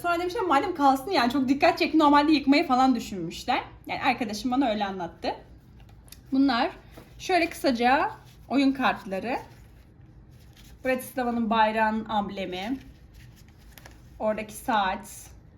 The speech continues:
Kesinlikle gidin arkadaşlar. Çok güzel. Değişik bir havası var. Ee, yani resimlik çok fazla yeri var. İnsanları çok, e, sıcakkanlı. Ama biraz pahalıydı açıkçası. Ben yani,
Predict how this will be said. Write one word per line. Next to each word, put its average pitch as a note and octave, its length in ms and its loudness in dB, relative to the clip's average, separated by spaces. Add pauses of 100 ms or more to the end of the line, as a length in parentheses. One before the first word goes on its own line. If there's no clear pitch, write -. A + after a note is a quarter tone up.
(280)
Kesinlikle C4+ 400 0
gidin A3+ 220 -2
arkadaşlar. A#3 480 -2
Çok B3+ 240 -6
güzel. G#3 340 0
Değişik A#3+ 340 -2
bir C#4+ 80 0
havası A3+ 420 -6
var. G#3+ 240 2 (720)
Ee, F#3+ 80 -8 (680)
yani G3 280 -6
resimlik G#3+ 480 -2
çok A3 160 -10
fazla G3+ 360 -6
yeri F#3+ 260 -8
var. F#3 540 -10 (140)
İnsanları G#3+ 560 -2
çok, G#3 140 -10 (220)
e, F3+ 180 -10
sıcakkanlı. G3 920 -6 (2250)
Ama G#4 200 2
biraz F4 320 4
pahalıydı A#3 600 0
açıkçası. F3+ 800 -8
Ben G3 220 -4 (100)
yani, G3 460 -8